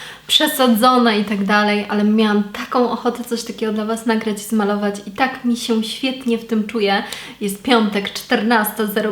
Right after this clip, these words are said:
pięć, więc o, chyba zaraz dam czadu, odpalę jakąś muzę i zrobię tutaj, e, największą domówkę świata. Oczywiście żartuję sobie. Em, tak.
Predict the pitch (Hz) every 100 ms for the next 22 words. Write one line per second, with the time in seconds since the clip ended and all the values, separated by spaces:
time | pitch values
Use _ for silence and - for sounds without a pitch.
0 | 202 - 240 208 196 202 - - - _
1 | - 240 226 - 240 226 220 208 208 202
2 | 208 208 226 196 185 185 - 196 180 190
3 | 190 190 196 190 185 190 - - 190 190
4 | 180 180 - - - - 202 190 190 190
5 | 185 185 175 170 170 170 - 196 196 285
6 | 285 262 - 196 208 - 220 190 185 -
7 | 233 226 214 202 202 - - - - 208
8 | 202 202 202 196 202 208 208 202 160